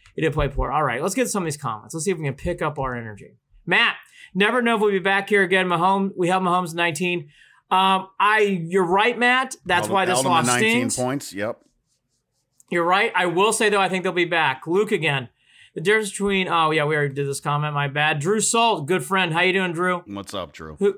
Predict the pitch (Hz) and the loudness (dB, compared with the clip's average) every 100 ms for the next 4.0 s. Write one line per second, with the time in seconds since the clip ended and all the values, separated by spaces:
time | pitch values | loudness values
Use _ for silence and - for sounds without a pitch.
0 | - 208 214 208 208 208 202 202 190 196 | 2 2 2 0 2 0 0 0 2 2
1 | 196 180 165 185 170 180 175 - 151 180 | 0 -2 -2 -2 -2 -2 -2 -4 0 0
2 | 196 - - _ _ _ _ _ _ _ | 0 -4 -14 _ _ _ _ _ _ _
3 | _ _ 175 185 185 175 - 185 214 | _ _ 0 2 0 -2 0 2 2